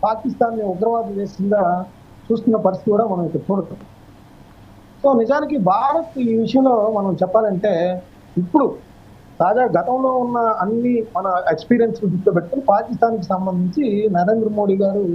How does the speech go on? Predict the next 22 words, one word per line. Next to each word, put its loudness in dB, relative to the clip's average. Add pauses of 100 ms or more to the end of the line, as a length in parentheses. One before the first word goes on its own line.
(760)
మంచి 2
వ్యూహాన్ని 0
అమలు -2
చేసినట్టు. -4
ఎందుకంటే 2
ఒక 2
పక్కనేమో 0 (500)
పాకిస్తాన్కి 0
సంబంధించిన 0
అన్ని 2
వాణిజ్య 0
సంబంధాలు 2
కానీ 2
లేదంటే 2 (380)
విమాన, 2
ఆ, 0
వాటికి 0
సంబంధించి -14
కానీ 0
అన్నీ 0
కూడా 4 (480)
మనం -2